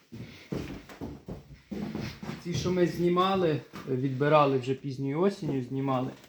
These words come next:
Ми до, о, дивись, яку достав гарну таку, скажуть, спеціально на відео. Тобто такі медові, вони весною будуть роздаватися.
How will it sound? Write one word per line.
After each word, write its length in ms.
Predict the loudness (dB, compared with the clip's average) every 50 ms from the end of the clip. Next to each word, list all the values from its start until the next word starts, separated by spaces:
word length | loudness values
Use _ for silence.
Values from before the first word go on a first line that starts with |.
| -20 -20 -20 -20 -20 -20 -16 -12 -6 -2 0 0 0 0 -4 -6 -6 -4 -2 -2 -2 -2 -4 -10 -10 -6 -6 -6 -6 -8 -16 -14 -12 -12 -12 -12 -10 -12 -12 -10 -6 -2 0 0 0 0 -4 -4 -4 -6 -6 -10 -10 -10 -10 -10 -4 0 0 2 6
Ми 160 | 8 8 8 10
до, 300 | 10 10 8 8 6 0 -6
о, 160 | -4 -4 -2
дивись, 300 | 0 4 4 4 6 6
яку 220 | 6 6 6 4 4
достав 440 | 6 6 6 6 8 8 8 8 8
гарну 300 | 8 6 6 4 0 -2
таку, 300 | -4 -6 -8 -8 -8 -10 -8 -10 -10 -6 -2
скажуть, 280 | 4 6 6 6 4
спеціально 580 | 2 0 0 2 6 8 8 10 10 8 6 4 2 -2 -6 -4 -4 -4 -4 -6 -8 -10 -8 -6 0
на 200 | 4 6 6 8
відео. 440 | 8 6 6 6 6 6 6 6 4 0 -8 -16 -12 -10 -10 -10 -12 -16 -16 -12 -12 -12 -10 -8 -8 -8 -8 -8 -12 -18 -20 -20 _ _ _ _ _ _ _ _ -6 0 0 0 2 2 0 0 -2 -4 -6 -12 -12 -14 -16 -16 -20 -20 _ -8 -6 -4 0 0 0 0 0 -4 -8 -14 _ _ _ _ _ _ _ _ _ _ 2
Тобто 180 | 2 2 2
такі 300 | 2 -4 -2 2 4 6
медові, 440 | 8 8 8 10 10 12 12 12 10
вони 200 | 10 10 8 8
весною 420 | 6 6 4 4 4 4 4 4
будуть 280 | 2 2 0 -2 -2 0
роздаватися. 840 | 0 0 2 2 4 6 8 8 8 8 6 0 -8 -6 -8 -8